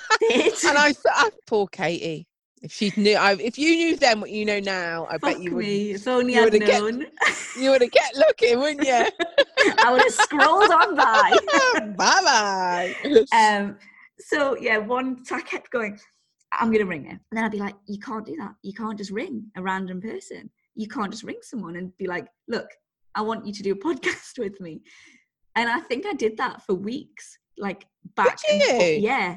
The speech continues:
Speaker 2: like, back and forth. Like, "I'm, I'm not
Speaker 1: Did not
Speaker 2: doing
Speaker 1: know
Speaker 2: that
Speaker 1: that.
Speaker 2: because that's weird. I, she'll think I'm a lunatic." And then one day I just kinda went, I think I do this actually with most things.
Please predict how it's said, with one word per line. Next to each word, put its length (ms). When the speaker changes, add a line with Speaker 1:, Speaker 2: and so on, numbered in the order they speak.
Speaker 2:
like, 200
back 220
and 80
forth. 200
Like, 120
"I'm, 220
I'm 160
not 160
Speaker 1:
Did 100
not 100
Speaker 2:
doing 100
Speaker 1:
know 100
Speaker 2:
that 100
Speaker 1:
that. 380
Speaker 2:
because 560
that's 280
weird. 400
I, 80
she'll 220
think 260
I'm 120
a 20
lunatic." 600
And 160
then 300
one 260
day 140
I 100
just 160
kinda 220
went, 220
I 80
think 200
I 60
do 240
this 180
actually 240
with 80
most 320
things. 240